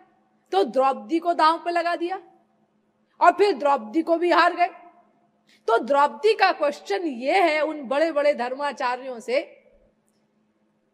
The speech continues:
कि जब पांडव लोग अपने आप को जुए में हार गए तो उनको जुआ खेलने का अधिकार नहीं रहा उसके बाद,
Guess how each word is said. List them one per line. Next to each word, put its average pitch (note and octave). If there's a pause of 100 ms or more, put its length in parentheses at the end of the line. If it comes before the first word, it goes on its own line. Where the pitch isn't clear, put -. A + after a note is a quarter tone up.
(120)
कि F4
जब G4
पांडव E4
लोग D#4+
अपने E4
आप D4+
को F#4+
जुए C#4+
में F4
हार C4+
गए B3 (1500)
तो G#4
उनको G#4+
जुआ F#4
खेलने E4+
का E4
अधिकार C#4
नहीं C#4+
रहा D4+
उसके D4+
बाद, D#4+